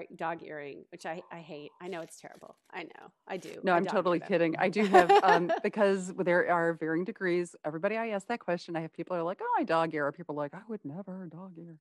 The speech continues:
Speaker 1: I know. I
Speaker 2: Uh,
Speaker 1: feel
Speaker 2: okay.
Speaker 1: guilty every time, like, I'm hurting the book or the author when I turn down that paper, but
Speaker 2: I
Speaker 1: anyway.
Speaker 2: think, I think it's like the Velveteen Rabbit. It is well
Speaker 1: Mm.
Speaker 2: loved,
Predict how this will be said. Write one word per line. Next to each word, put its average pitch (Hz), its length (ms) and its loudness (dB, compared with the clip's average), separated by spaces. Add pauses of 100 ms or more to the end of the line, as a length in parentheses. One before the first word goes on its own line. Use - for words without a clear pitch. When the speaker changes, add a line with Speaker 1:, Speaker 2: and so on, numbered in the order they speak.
(160)
Speaker 1:
I 208 160 -2
know. 190 180 -8
I 233 140 6
Speaker 2:
Uh, - 80 6
Speaker 1:
feel 330 120 4
Speaker 2:
okay. - 60 2
Speaker 1:
guilty 285 340 0
every 247 220 4
time, 254 240 -2
like, 247 160 -4
I'm 214 140 -4
hurting 220 500 -2
the 190 80 -8
book 185 360 -4
or 170 60 -8
the - 140 -10
author 165 320 -8
when 160 160 -12
I 165 140 -8 (440)
turn 175 200 -12
down 160 160 -10
that - 140 -14
paper, - 400 -16
but - 160 -18 (440)
Speaker 2:
I 240 160 2
Speaker 1:
anyway. 302 120 -6
Speaker 2:
think, 381 300 -4 (120)
I 185 320 6
think 311 240 -4
it's - 180 -8
like 226 160 -8
the 214 60 -10
Velveteen 160 560 -4
Rabbit. 143 420 -6 (240)
It 165 120 -4
is 165 220 -6
well 156 180 -4
Speaker 1:
Mm. - 60 -8
Speaker 2:
loved, 151 440 -10